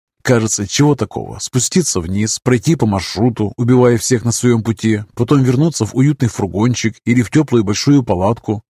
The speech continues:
Финансировали С Б Р неплохо, комфорт обеспечивался очень высокий, по моим стандартам. Дескать, единственное время, когда приходится напрягаться, это схватка с чужаками. Но группой завалить можно кого угодно.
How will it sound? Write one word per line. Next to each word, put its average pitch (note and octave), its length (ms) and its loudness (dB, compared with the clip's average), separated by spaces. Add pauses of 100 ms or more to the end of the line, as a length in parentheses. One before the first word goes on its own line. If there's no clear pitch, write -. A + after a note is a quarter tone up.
(180)
Финансировали A2 720 0
С A2 180 -4
Б A#2 140 4
Р A2+ 120 2
неплохо, A#2 680 -2
комфорт G#2+ 440 -2
обеспечивался A2 760 -2 (100)
очень A2 320 -2
высокий, G2+ 640 -6
по B2 100 0
моим A2+ 260 2
стандартам. A2+ 680 -6 (200)
Дескать, A#2+ 420 0
единственное A#2+ 680 0
время, G2 320 -2
когда A#2 300 0
приходится A#2+ 500 0
напрягаться, A2+ 640 -2
это B2 220 -2
схватка C3+ 420 -2
с A#2+ 40 -2
чужаками. G2 720 -4 (180)
Но A#2+ 260 0
группой A2 440 -2
завалить A2+ 500 0
можно A#2 320 0
кого A#2+ 220 2
угодно. A2 640 -2